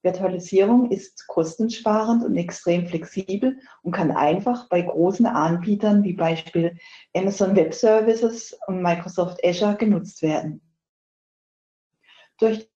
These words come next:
die Virtualisierung sind Hersteller jedoch zusätzlichen Bedrohungen beim Softwareschutz und bei der Lizenzierung ausgesetzt. Mit CodeMeter haben Sie die Tools und Methoden, die Sie zum Schutz Ihres geistigen Eigentums benötigen,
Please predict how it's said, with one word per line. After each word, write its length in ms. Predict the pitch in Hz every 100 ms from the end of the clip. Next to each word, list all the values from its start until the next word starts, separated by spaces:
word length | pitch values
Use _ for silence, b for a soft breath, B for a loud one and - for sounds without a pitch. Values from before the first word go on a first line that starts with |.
| _ _ _
die 80 | 214
Virtualisierung 760 | 208 202 180 175 - 202 233 240
sind 200 | 202 175
Hersteller 440 | 170 170 202 214
jedoch 340 | 196 170 165
zusätzlichen 720 | - - 220 240 240 220 220 202
Bedrohungen 720 | 170 165 175 214 226 226 B B B B
beim 180 | 180 165
Softwareschutz 640 | 165 180 - 214 247 240
und 80 | 180
bei 140 | 170
der 120 | 170 175
Lizenzierung 640 | 190 - 175 175 180 214
ausgesetzt. 880 | - 160 - 156 - 151 - _ _ _ _ _ _
Mit 160 | 175 -
CodeMeter 640 | - 185 190 220 240 220
haben 200 | 202 -
Sie 180 | - 185
die 160 | 175 170
Tools 340 | - 202 196
und 120 | 175
Methoden, 800 | 170 170 165 160 - 240 240 - _
die 60 | 190
Sie 260 | - 208
zum 160 | 202 170
Schutz 400 | - 240 240 -
Ihres 400 | - 190 185 -
geistigen 540 | 139 151 165 196 185
Eigentums 580 | - 151 - 175 196 196
benötigen, 800 | - 170 156 147 143 156 151 b